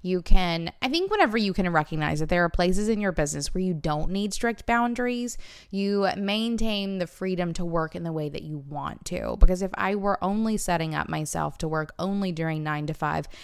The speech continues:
then, guys, I just created myself a nine-to-five. And isn't that what we're all trying to get away from? <laughs> Right?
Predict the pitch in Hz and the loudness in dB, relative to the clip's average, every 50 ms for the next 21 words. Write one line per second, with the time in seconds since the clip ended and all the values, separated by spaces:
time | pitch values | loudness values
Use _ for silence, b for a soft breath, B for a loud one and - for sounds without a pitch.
0 | B B B 208 220 226 233 233 226 214 220 180 190 202 202 - - - 208 202 | B B B -4 -2 -2 0 0 -2 -2 -2 -4 -4 -4 -6 -8 -10 -8 -6 -6
1 | 190 175 170 165 165 160 - 160 151 - 151 147 147 151 151 151 - - 160 160 | -6 -6 -6 -8 -6 -6 -6 -8 -8 -8 -8 -8 -8 -8 -8 -10 -10 -8 -8 -6
2 | 170 175 165 165 151 151 151 147 - - 170 185 214 233 262 285 285 277 285 277 | -6 -6 -8 -8 -8 -8 -10 -10 -10 -10 -10 -10 -10 -10 -10 -10 -10 -8 -8 -8
3 | 277 285 277 269 - - 269 269 269 262 247 240 240 254 277 269 - 285 277 277 | -6 -6 -6 -8 -8 -8 -8 -8 -6 -4 -4 -4 -4 -4 -6 -6 -6 -6 -6 -6
4 | 277 277 277 - - - - _ _ _ _ _ _ _ 220 208 196 185 - - | -6 -10 -14 -18 -20 -20 -20 _ _ _ _ _ _ _ -20 -20 -20 -20 -20 -20
5 | - - - - _ - 208 170 175 180 - 180 170 180 - - - - - 185 | -20 -20 -20 -20 _ -20 -20 -18 -16 -16 -16 -16 -16 -16 -16 -16 -18 -14 -10 -6
6 | 180 190 196 226 247 277 302 - 226 B | -4 -4 -4 -4 -6 -8 -12 -14 -18 B